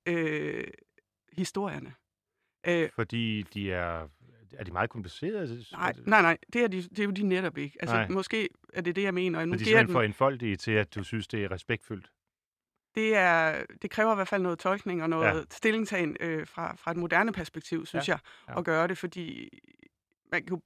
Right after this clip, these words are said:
Speaker 1: sådan basalt set, øh, også hvis man skal gøre lidt nar, lad os gøre det, øh, en kort stund, sige, det handler jo ofte om en, en kvinde, som er uskyldig og har det skidt, og så får hun det værre,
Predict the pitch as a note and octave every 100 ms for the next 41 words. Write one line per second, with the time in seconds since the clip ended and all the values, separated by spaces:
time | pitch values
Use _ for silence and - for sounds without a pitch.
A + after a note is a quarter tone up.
0 | _ - F#3+ E3+ - G#3 F3 G3 F3 -
1 | D3 D3+ - E3 - - D3+ - D3+ -
2 | - _ _ _ E3+ D#3+ E3+ D#3+ C#3+ -
3 | F3 D#3+ E3+ D#3+ D#3 - _ _ _ -
4 | E3+ D#3+ D#3 D#3+ F3 F#3 F#3 F3 - _
5 | _ _ _ _ _ _ _ - _ _
6 | _ - - G3+ F#3 F3 F#3 G#3 F3 F3+
7 | - F3+ F#3 G3+ F#3 F#3 F#3+ F3 - G#3+
8 | B3+ B3+ - - G3 F3+ F3 E3 - -
9 | C4+ B3+ F3+ D3 _ _ _ _ F3 G3
10 | F#3+ - B3 - - _ F3+ - G3+ F#3
11 | - G#3 G3+ D#3+ E3+ F3+ G3+